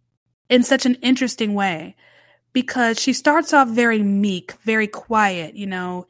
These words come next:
easy to kind of walk over. And all of a sudden, she kind of develops this strength.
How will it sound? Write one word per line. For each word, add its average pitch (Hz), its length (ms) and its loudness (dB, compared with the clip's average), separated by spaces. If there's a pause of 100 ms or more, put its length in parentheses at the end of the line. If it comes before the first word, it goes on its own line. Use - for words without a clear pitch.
(140)
easy 262 340 6
to 226 80 -4
kind 220 220 -6
of 185 120 -10
walk 196 280 -4
over. 202 260 -4
And 190 140 -4
all 254 180 2
of 277 80 0
a - 20 -4
sudden, 247 260 -4
she 247 120 -8
kind 240 200 -2
of 208 60 -4
develops 208 480 -4
this 196 140 -10
strength. - 720 -8